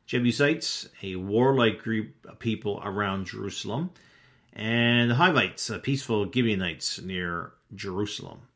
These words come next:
Uh, religiously and morally, the land was infested with idolatry.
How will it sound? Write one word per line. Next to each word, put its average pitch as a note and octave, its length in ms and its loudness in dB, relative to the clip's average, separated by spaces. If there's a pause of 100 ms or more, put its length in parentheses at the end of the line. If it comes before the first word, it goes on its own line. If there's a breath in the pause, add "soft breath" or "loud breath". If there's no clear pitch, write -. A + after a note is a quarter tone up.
(560 soft breath)
Uh, A2 60 -4
religiously C#3 920 8
and A2 160 0
morally, G#2+ 680 2
the F#2+ 180 -2
land G2+ 600 -2
was F2+ 380 -6
infested - 1000 -10 (180)
with F2+ 560 -6 (120)
idolatry. - 760 -12